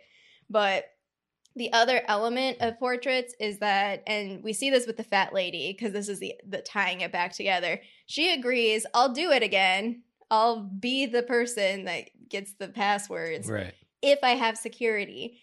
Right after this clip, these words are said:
Speaker 1: So
Speaker 2: Right.
Speaker 1: that to me, I'm just like, "What?
Speaker 2: Why?
Speaker 1: Are you alive?" <laughs> Like, th-, that was my thing. So, um, I didn't, I didn't get an, a straight answer, but I did s-, find that portraits can be destroyed. And so because,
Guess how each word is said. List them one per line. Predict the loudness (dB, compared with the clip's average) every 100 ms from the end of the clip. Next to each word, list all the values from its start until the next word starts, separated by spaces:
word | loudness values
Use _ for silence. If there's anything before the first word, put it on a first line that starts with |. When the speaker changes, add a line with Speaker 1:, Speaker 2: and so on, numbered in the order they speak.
| -6
Speaker 1:
So | 2 4
Speaker 2:
Right. | 6
Speaker 1:
that | 6 4
to | 2
me, | 0 2
I'm | 2
just | 0 4
like, | 6 6 4 -8 _ _ _ _ _ _ _ _ _ -20 _ -2
"What? | 4
Speaker 2:
Why? | 6 6 4 0 0
Speaker 1:
Are |
you | 4 6 8
alive?" | 10 10 10
<laughs> | 10 12 12
Like, | 12
th-, | 8 8 6 8
that | 8
was | 8
my | 6 4
thing. | 4 2 2 2
So, | 6 6 4 -2 -20 2
um, | 6 6 4 2 4
I |
didn't, | 4 2 -2 0
I | 2
didn't | 4
get | 4 4
an, | 2
a | 0 0 -2
straight | -6 -10 0 0 2
answer, | -2 -4 -2 -2 -2
but | -2 2 4 2 2
I | 0
did | 0 0 -2
s-, | -4 -14 _ 0
find | 2 2 0 -2 -6 -12 _ -2
that | -2 2
portraits | 2 2 0 -4 -4
can | 0 0 0
be | -4 -6
destroyed. | -6 -4 -2 -2 -2 -4 -8 _ _
And | -4 -2
so | 0 4 4 2
because, | -2 -6 2 4 4